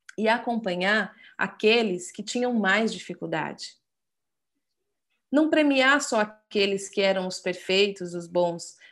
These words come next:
mas se sentar ao lado, pegar na mão e trazer pra perto aqueles que precisavam de mais acolhimento, que precisavam de mais cuidado, de mais gentileza.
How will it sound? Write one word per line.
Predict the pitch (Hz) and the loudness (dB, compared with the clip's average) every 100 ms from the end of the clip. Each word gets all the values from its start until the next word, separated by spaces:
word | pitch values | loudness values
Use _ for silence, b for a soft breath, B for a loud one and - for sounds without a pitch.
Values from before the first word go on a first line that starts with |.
| b | b
mas | 208 | -2
se | 214 | -2
sentar | 226 233 220 220 | -4 -2 2 4
ao | 208 190 | 6 4
lado, | 185 196 208 185 | 6 6 4 2
pegar | 180 180 190 | -4 0 2
na | 190 180 | 2 0
mão | 180 208 214 | 0 0 0
e | 202 | 0
trazer | 208 208 233 262 | 2 2 4 2
pra | 233 | 2
perto | 240 196 202 247 - - 156 - b b - | 2 6 8 6 4 -6 -8 -8 b b -8
aqueles | 214 254 254 - | -2 0 0 -4
que | 247 | -8
precisavam | - 226 226 240 226 240 240 | -6 -8 -6 0 4 4 4
de | 220 240 | 0 2
mais | 220 190 202 233 214 175 | 4 6 6 6 4 -2
acolhimento, | - 170 160 151 139 - - _ _ _ _ _ _ _ | -2 -4 -2 -6 -8 -12 -20 _ _ _ _ _ _ _
que | 180 | -14
precisavam | - - 196 196 202 208 | -12 -8 0 2 2 -2
de | 180 202 | -2 -2
mais | 202 185 196 208 202 - | 2 4 6 6 2 -2
cuidado, | 165 160 151 143 - _ _ _ _ _ _ _ _ _ _ | -4 0 0 0 -8 _ _ _ _ _ _ _ _ _ _
de | 170 | -2
mais | 202 208 226 | 4 4 4
gentileza. | 202 190 - 170 170 165 160 156 | 2 -2 -2 0 2 2 -2 -8